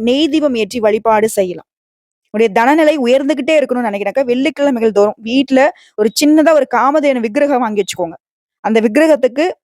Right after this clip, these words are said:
அபிஷேகம் செய்து மொச்சை பயிரை நெய்வேத்தியமாக வைத்து படைத்து வழிபாடு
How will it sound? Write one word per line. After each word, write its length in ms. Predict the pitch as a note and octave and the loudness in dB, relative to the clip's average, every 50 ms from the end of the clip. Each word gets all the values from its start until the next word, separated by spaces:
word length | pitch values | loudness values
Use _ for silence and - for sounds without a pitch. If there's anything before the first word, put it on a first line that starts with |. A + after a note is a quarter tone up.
| _ _ _ _ _ _ _ _ _ - | _ _ _ _ _ _ _ _ _ -4
அபிஷேகம் 580 | G3+ G3+ G3+ A#3 C4+ - D#4+ D#4 C#4+ C#4+ C#4 C4 - | -2 -2 0 0 0 2 2 2 2 2 2 2 2
செய்து 280 | B3 A#3 A3+ G3+ C4 - - _ _ - - - G3+ | 0 0 0 0 -2 -4 -4 _ _ -20 -14 -6 -2
மொச்சை 340 | A3 A#3 A#3 - - F#4 F#4 F4+ D4+ | -2 -2 -2 0 0 2 2 4 4
பயிரை 260 | C4 B3 A#3+ C#4 D4+ B3+ A3+ | 4 4 4 2 2 2 2
நெய்வேத்தியமாக 600 | A#3 B3+ C#4 C#4+ D4+ D4+ A#3+ D4 C4+ C4+ B3+ C4 A#3+ | 2 0 2 2 2 2 2 2 2 2 2 2 2
வைத்து 220 | A#3 A#3 G3+ - C4+ - - A3 | 0 0 -2 -4 -4 -2 -2 -2
படைத்து 360 | G3 G3+ G#3+ B3+ B3 - E4+ D#4 C4+ | -2 0 0 -2 -2 0 0 2 2
வழிபாடு 440 | A3 A#3 B3 - A#3 A3+ A3 G#3 | 2 0 0 0 0 2 2 2